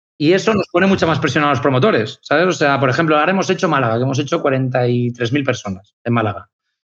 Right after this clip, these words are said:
Em, y, hice el evento, todo bi-, todo bien, obviamente, lo, desde la perspectiva del promotor, tú vas anotando cosas a mejorar y cuando llega el día después,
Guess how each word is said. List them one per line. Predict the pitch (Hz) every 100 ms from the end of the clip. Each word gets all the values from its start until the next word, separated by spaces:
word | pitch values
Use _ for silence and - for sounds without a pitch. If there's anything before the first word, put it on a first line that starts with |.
| _ -
Em, | 139 135 131 127 127 123 _ _ _ _ _ _ -
y, | 143 151
hice | 139 151
el |
evento, | 147 196 202 214 202
todo | 202 131 131
bi-, | 139 120 - 120
todo | 143 139
bien, | 143 208 214
obviamente, | 123 127 143 127
lo, | 123
desde | 123 123
la |
perspectiva | 127 127 127 139
del | 135
promotor, | 135 131 123
tú | 143
vas | 131 135
anotando | 123 127 131 139 123
cosas | 131 131 135
a |
mejorar | 139 151 160 220 - _ _ -
y | 151
cuando | 151 131
llega | 131 147
el | 147
día | 147
después, | 139 135 175 208